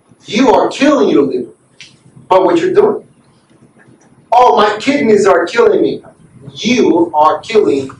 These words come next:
your kidneys. It's very different. So evil is anything that causes harm to us.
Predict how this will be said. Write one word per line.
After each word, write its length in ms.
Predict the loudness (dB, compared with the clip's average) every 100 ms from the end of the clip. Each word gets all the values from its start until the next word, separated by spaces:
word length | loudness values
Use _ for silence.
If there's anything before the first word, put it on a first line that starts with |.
| _ -6
your 140 | -6
kidneys. 580 | -4 -8 -10 -18 -20 -20 -20 -20 -20 -20 _ -20 -20 -20 -20
It's 160 | -6
very 280 | 0 0 0
different. 320 | -4 -6 -12 -20 -20 -20 -20 -20 -20 -20 -20 -20 -20 -20 -20 -20 -20 -20 -20 _ -20 -20 -20 -20 -20 -20 -20 -20 -20 -20 _ -20 -20 _ -20 _ -20 _ _ _ _ _
So 320 | -4 -2 0
evil 420 | 2 2 2 2 0
is 160 | 0
anything 760 | 0 0 -2 -2 2 2 2 -2
that 160 | -4 -2
causes 360 | 0 0 -2 -8
harm 600 | -8 0 0 2 -2 -6
to 260 | -6 -6
us. 380 | -6 -16 -16 -18